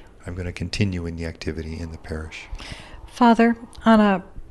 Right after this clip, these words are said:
Speaker 2: practical note, when you are in this moment of consolation, you're very aware of God's presence. Is this a good time, if you have not started to journal,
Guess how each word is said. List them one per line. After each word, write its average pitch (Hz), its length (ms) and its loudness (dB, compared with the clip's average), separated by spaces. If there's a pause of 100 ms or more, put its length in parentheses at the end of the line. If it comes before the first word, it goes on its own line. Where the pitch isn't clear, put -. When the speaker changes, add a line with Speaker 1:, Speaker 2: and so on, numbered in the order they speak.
(300)
Speaker 2:
practical 262 680 6
note, 175 580 4 (100)
when 190 220 8
you 185 180 10
are 185 320 8
in 208 300 10
this 202 260 6
moment 185 320 8
of 165 120 -4
consolation, 180 1000 2
you're 180 220 0
very 180 320 4
aware 170 280 4
of 165 100 -2
God's 170 240 -6
presence. 165 580 -2 (1500)
Is 202 260 6
this 254 380 10 (140)
a 196 100 6
good 208 360 8
time, 180 320 6
if 175 180 -2
you 180 100 6
have 180 300 4
not 185 340 6
started 185 440 4
to - 140 -6
journal, 175 720 4